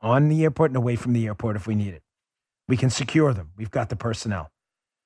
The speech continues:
It's also time to counterstrike now and punish these people.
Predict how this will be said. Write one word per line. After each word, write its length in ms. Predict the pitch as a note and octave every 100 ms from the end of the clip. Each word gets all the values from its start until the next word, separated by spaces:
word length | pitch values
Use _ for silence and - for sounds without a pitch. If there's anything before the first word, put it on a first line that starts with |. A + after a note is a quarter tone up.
| _ _ _ _ _ _ -
It's 140 | A2 D3+
also 320 | D3 - E3+
time 280 | - E3 C#3
to 100 | D#3+
counterstrike 720 | D3+ D3+ D3 - D3+ C#3 C3
now 300 | C#3 B2+ B2
and 100 | A2+
punish 340 | C3 A#2+ G#2
these 200 | A2 F#2+
people. 420 | - F#2+ - D#2